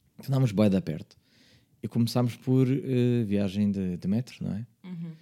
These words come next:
Speaker 1: Eh, Inês, queres dar feedback de metro versus de Lisboa?
Speaker 2: Imagina, eu sou uma pessoa que usa bastante o metro de Lisboa por motivos,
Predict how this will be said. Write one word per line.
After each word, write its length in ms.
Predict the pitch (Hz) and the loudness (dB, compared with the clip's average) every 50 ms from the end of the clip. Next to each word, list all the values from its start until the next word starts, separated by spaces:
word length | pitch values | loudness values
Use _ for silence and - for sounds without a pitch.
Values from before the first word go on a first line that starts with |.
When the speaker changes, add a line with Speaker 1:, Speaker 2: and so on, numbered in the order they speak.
| _ _ _ _ _ _ _ _ _ _ | _ _ _ _ _ _ _ _ _ _
Speaker 1:
Eh, 440 | 101 98 95 95 95 98 95 - - - _ _ _ _ _ | -2 -2 0 0 -2 -4 -4 -8 -10 -16 _ _ _ _ _
Inês, 300 | 110 107 107 98 95 - | 2 4 4 4 2 0
queres 160 | - 110 104 110 | -2 -2 0 0
dar 80 | 117 | -2
feedback 420 | - - 120 101 95 104 107 - _ | 0 -2 -2 -2 0 -2 -4 -2 _
de 80 | 117 | 2
metro 320 | 110 107 104 - - 104 95 | 4 4 4 2 0 -2 0
versus 400 | 95 101 98 - - - 107 95 | 0 0 -2 -2 -4 -4 -4 -2
de 60 | 95 | -2
Lisboa? 440 | 95 90 85 90 98 95 98 107 110 - _ _ _ _ _ _ _ _ _ _ _ _ _ _ _ - - - _ _ _ _ | -4 -4 -4 -6 -6 -6 -4 -6 -8 -10 _ _ _ _ _ _ _ _ _ _ _ _ _ _ _ -20 -20 -20 _ _ _ _
Speaker 2:
Imagina, 560 | - 208 202 208 208 196 175 190 185 180 175 | -10 -8 -6 -6 -4 -4 -4 -4 -4 -4 -6
eu 80 | 175 180 | -6 -6
sou 180 | 175 - 208 196 | -6 -8 -6 -6
uma 160 | 196 196 202 | -4 -6 -6
pessoa 440 | 196 - - - 208 196 196 190 190 | -6 -8 -6 -6 -4 -4 -4 -6 -8
que 440 | - - 196 185 180 170 160 - - _ _ - | -8 -8 -8 -6 -6 -6 -8 -10 -12 _ _ -12
usa 240 | 175 180 160 180 175 | -10 -10 -8 -8 -8
bastante 640 | 180 185 180 165 - - 185 175 170 165 170 - 170 | -6 -6 -6 -6 -8 -8 -8 -8 -8 -10 -10 -12 -10
o 20 | |
metro 420 | 170 170 165 165 165 170 - 170 165 | -8 -6 -6 -8 -8 -10 -12 -12 -12
de 120 | 165 - | -12 -12
Lisboa 560 | 160 165 165 156 151 160 165 165 170 175 170 - - _ _ _ _ _ _ _ _ _ _ | -10 -8 -8 -8 -8 -8 -8 -8 -6 -8 -8 -12 -18 _ _ _ _ _ _ _ _ _ _
por 120 | 160 156 | -18 -14
motivos, 800 | 156 151 151 - - 156 143 139 135 143 - - - - - | -14 -14 -14 -16 -16 -16 -16 -16 -18 -20 -20 -18 -18 -18 -20